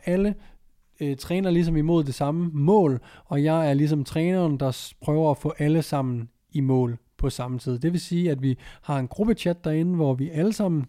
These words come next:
kan skrive sammen, og, øh, I kan, øh, der har været lidt, <laughs> øh, lykønskning, nej, hvad hedder det? Hvad skal man kalde det?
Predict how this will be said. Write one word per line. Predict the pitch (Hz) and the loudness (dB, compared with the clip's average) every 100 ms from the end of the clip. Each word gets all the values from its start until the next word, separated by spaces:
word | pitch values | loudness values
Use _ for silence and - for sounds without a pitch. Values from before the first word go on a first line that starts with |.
| - | -4
kan | 151 143 139 | -2 0 0
skrive | 131 - 185 185 | -2 -2 -2 0
sammen, | 170 147 127 - - - - - _ | 0 0 -2 -6 -18 -20 -20 -20 _
og, | 151 139 135 131 127 | 2 4 4 4 2
øh, | 120 120 147 156 | 0 -2 -4 -4
I | 147 | -4
kan, | 143 131 123 117 - _ _ _ _ - _ | -2 -2 -2 -4 -8 _ _ _ _ -12 _
øh, | 143 131 127 | 0 0 2
der | |
har | 127 135 | 0 2
været | 143 139 | 4 4
lidt, | 139 139 156 - - - - 143 | 4 2 0 -2 0 0 0 -2
<laughs> | - - - - - - 135 | -4 -20 -20 -20 -18 -4 0
øh, | 123 123 123 | 0 0 2
lykønskning, | 151 180 160 139 151 139 - | 4 6 4 0 -4 -4 -2
nej, | 139 131 | 0 0
hvad | 127 | 0
hedder | 127 131 | 0 -2
det? | 123 117 - - _ _ - - | -2 -4 -8 -20 _ _ -18 -6
Hvad | 127 | -4
skal | 127 | -2
man | 120 | -6
kalde | - 131 | -4 -2
det? | 131 | -2